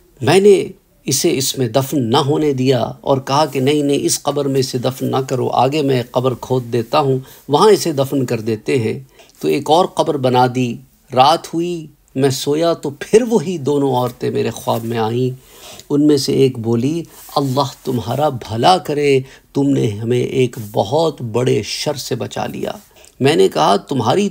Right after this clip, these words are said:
तरह ये दूसरी औरत जो तुम्हारे साथ है, ये बात क्यों नहीं करती?" तो औरत बोली कि वसीयत के बग़ैर फौत हो गई थी, ऐसों पर वाजिब है कि क़यामत तक बात ना करें। किताब उर रूह में इब्न क़य्यम ने वाक़या बयान किया है। अब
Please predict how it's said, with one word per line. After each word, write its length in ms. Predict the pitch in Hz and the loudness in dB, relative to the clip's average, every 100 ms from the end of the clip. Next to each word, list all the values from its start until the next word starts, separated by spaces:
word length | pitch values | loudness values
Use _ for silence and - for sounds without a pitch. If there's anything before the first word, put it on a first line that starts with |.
| - | 0
तरह 300 | 135 143 175 | 2 4 2
ये 140 | 160 147 | 0 -4
दूसरी 560 | 117 139 196 196 208 185 | -2 -2 0 -2 2 2
औरत 280 | 165 185 | 2 0
जो 140 | 160 160 | -2 -6
तुम्हारे 360 | 127 123 151 | -4 -2 -2
साथ 360 | 143 143 143 - | -2 0 0 0
है, 60 | 147 | -2
ये 140 | 151 | -2
बात 300 | 147 143 175 | 2 0 0
क्यों 160 | - 156 | -6 -4
नहीं 220 | 131 127 | -2 -4
करती?" 580 | 123 117 - 127 120 131 _ _ _ - | -6 -8 -6 -4 -4 -6 _ _ _ -6
तो 120 | 135 | 2
औरत 260 | 131 135 123 117 | 4 4 2 2
बोली 360 | 120 127 127 | 2 2 0
कि 140 | 127 131 | 2 2
वसीयत 540 | 110 117 - 151 151 | 2 -2 -2 0 0
के 120 | - 139 | 0 -4
बग़ैर 520 | 117 110 123 143 156 | -2 2 6 6 4
फौत 380 | 135 139 131 - | 0 0 2 0
हो 120 | 120 | -4
गई 200 | 117 120 | -2 -4
थी, 200 | 117 - 135 _ - - | -8 -16 -18 _ -12 0
ऐसों 320 | 135 - 147 | 0 2 0
पर 140 | 143 139 | 2 4
वाजिब 440 | 110 120 131 151 | 6 4 4 0
है 120 | 131 143 | 0 2
कि 120 | 139 | 0
क़यामत 520 | 139 135 127 127 120 - | 0 2 4 2 -2 -2
तक 120 | 127 110 | -4 0
बात 260 | 113 120 - | 0 0 -4
ना 100 | - | -10
करें। 260 | - - - _ _ - | -10 -14 -18 _ _ -6
किताब 340 | 135 175 202 208 | 0 4 4 4
उर 100 | 180 | 4
रूह 240 | 214 190 | 4 2
में 120 | 151 151 | 0 0
इब्न 260 | 139 135 | 0 0
क़य्यम 360 | 135 131 143 131 | 0 0 2 2
ने 160 | 120 107 | 2 2
वाक़या 420 | 110 107 - 139 | 0 0 -2 -2
बयान 320 | - - - - | 0 -2 -4 -12
किया 140 | 190 202 | -14 -16
है। 180 | - - - - - | -18 -20 -20 -20 0
अब 200 | 180 156 | 0 0